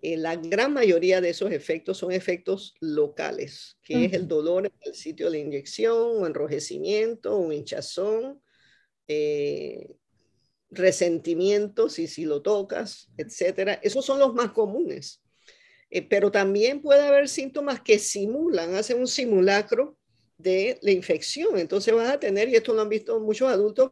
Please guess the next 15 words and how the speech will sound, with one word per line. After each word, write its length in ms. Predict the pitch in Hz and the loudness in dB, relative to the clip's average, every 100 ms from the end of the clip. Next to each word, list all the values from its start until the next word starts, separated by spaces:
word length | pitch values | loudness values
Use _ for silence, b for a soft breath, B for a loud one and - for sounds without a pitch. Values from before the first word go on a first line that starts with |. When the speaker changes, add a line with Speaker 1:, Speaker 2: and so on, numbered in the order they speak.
| - | -2
Speaker 1:
porque 420 | 214 180 190 - _ _ - | -8 -4 -4 -4 _ _ 0
los 120 | 208 | 4
adultos 360 | 196 220 285 | 6 6 6
obviamente 540 | 254 240 233 226 233 247 | 6 6 4 0 2 2
son 160 | 233 | 2
los 80 | 220 | 0
que 100 | 226 | 0
pueden 220 | 185 208 | -2 0
decirnos, 460 | 220 185 233 185 180 | 0 0 0 0 -2
¿no? 140 | 180 | -2
Los 160 | 233 190 | -2 0
niños 260 | 202 233 254 | -2 -2 -2
no, 180 | 214 | -2
no 280 | 214 208 202 | -2 -4 -4
pueden 360 | 208 214 208 | -2 2 0